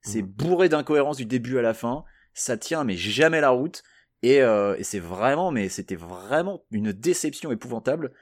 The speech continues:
Speaker 1: Donc, du coup, tu vois, même avec, euh, Bryan Cranston en, en Zordon, eh ben, non. Euh, Power Rangers, c'est non. Donc,
Speaker 2: Ouais,
Speaker 1: voilà.
Speaker 2: écoute, il peut créer la surprise, quand même.
Speaker 1: Oui, je, je, je, je,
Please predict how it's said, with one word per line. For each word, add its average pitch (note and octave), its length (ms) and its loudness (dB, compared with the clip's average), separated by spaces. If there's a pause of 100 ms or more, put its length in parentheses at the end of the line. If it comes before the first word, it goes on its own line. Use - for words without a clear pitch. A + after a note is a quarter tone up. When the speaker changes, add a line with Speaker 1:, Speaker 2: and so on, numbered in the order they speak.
(280)
Speaker 1:
Donc, D3+ 280 -4
du D3+ 120 -10
coup, G#3+ 360 -4
tu - 100 -2
vois, D#3 200 4
même E3+ 320 2
avec, D#3+ 320 2
euh, C#3+ 60 2
Bryan C#3 320 2
Cranston D3+ 480 0
en, B2 340 0
en A#2+ 80 0
Zordon, B2+ 560 0 (500)
eh G2+ 60 -2
ben, G#2 240 0
non. G#2 180 -2 (280)
Euh, F#2+ 420 0
Power A2+ 200 -2
Rangers, G#2+ 320 -2
c'est - 160 -6
non. F2 100 -8 (840)
Donc, F#2+ 120 -4
Speaker 2:
Ouais, F#2+ 40 -2
Speaker 1:
voilà. F2+ 160 0
Speaker 2:
écoute, F3 140 -14 (340)
il D#3 160 -10
peut F#3 220 2
créer F#3 240 2
la E3 100 2
surprise, C3+ 420 -2
quand G2+ 140 -10
même. F#2 160 -12 (840)
Speaker 1:
Oui, E3 240 8
je, A#2 240 2
je, G#2 180 -6
je, F#2+ 220 -8
je, F2+ 140 -12